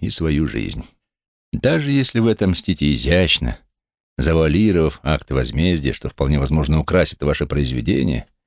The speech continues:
всегда найдутся собаки, которые в один прекрасный день загонят мечтательного поэта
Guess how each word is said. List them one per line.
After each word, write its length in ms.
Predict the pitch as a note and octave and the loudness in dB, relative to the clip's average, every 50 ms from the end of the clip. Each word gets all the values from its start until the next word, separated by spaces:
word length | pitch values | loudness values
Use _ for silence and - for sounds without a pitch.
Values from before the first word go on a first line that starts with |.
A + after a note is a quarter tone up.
| _ _ _ _ _ _ _ _ _ | _ _ _ _ _ _ _ _ _
всегда 500 | - - - - - _ - C3+ D3+ D#3+ | -4 -4 -4 -4 -6 _ -2 0 0 2
найдутся 540 | D3 C3+ C3 B2+ G#2 G#2 A2 G#2 - - E2 | 2 2 0 0 2 0 -2 -2 -2 -4 -4
собаки, 560 | - - - B1+ A#1 G2+ A#2+ B2+ G#2+ - - | -2 0 -2 0 0 0 0 0 -2 -4 -6
которые 320 | - - - - D#2 D#2+ | -6 -6 -2 0 2 4
в 40 | D#2 | 4
один 260 | E2+ D#2+ F#2+ A#2+ A2 | 4 4 4 2 2
прекрасный 560 | - G#2 G2 - - F2+ F#2 F2 - E2+ D#2+ C#2+ | 2 0 -2 2 2 2 2 2 2 -2 0 2
день 280 | E2 G2+ G#2 F#2 - - _ _ _ _ _ _ _ | 2 2 2 2 0 -4 _ _ _ _ _ _ _
загонят 640 | - B1+ D#2+ D2+ D#2+ A#2+ D3 D3 C3 B2 A2 - | -2 0 0 2 2 2 2 2 2 0 0 2
мечтательного 760 | G2 G#2 G2 - - - F#2 F2 - - D#2 D#2 D#2 D2 D2 | 0 0 0 0 0 2 2 2 2 2 2 2 2 2 0
поэта 560 | C#2+ - B1+ D#2+ G#2 A2 G2 - F2 D2+ - | 0 0 2 2 4 4 2 2 0 -2 -2